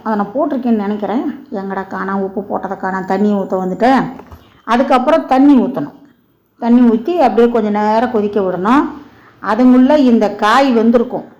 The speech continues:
நம்ம ரைஸ் குக்கர்ல வச்சது. இப்படி செய்யும்போது நம்மளுக்கு வேலையும் ஈஸியா முடியுது. இது வந்து சாப்பாட்டுக்கும் பெசரி சாப்பிடலாம், சப்பாத்திக்கு வச்சுக்கிடலாம்.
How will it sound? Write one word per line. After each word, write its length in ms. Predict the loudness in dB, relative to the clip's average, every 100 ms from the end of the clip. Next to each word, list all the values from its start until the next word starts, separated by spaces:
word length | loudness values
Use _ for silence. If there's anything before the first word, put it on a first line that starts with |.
| -10
நம்ம 240 | -4 -2 0 2 2 2
ரைஸ் 200 | 2 2
குக்கர்ல 340 | -2 -2 -2 -4
வச்சது. 320 | -4 -6 -8 -10 -18 _ _ _ _ -4
இப்படி 200 | 2 2 4
செய்யும்போது 520 | 4 6 4 4 2 2 2 4
நம்மளுக்கு 380 | 2 0 -2 -4 2
வேலையும் 480 | 4 4 4 4 4 4
ஈஸியா 280 | 2 2 0 0
முடியுது. 360 | -2 0 -2 -4 -8 -20 -20 _ 0
இது 120 | 2 2 4
வந்து 280 | 4 4 4 2 0 -10 -14 -4
சாப்பாட்டுக்கும் 760 | -4 0 0 0 -2 0 2 0
பெசரி 320 | 2 0 0 -2
சாப்பிடலாம், 520 | -4 -4 -2 -2 -2 -4
சப்பாத்திக்கு 560 | -4 0 0 0 -2 -2
வச்சுக்கிடலாம். 640 | -2 -6 -8 -4 -2 -2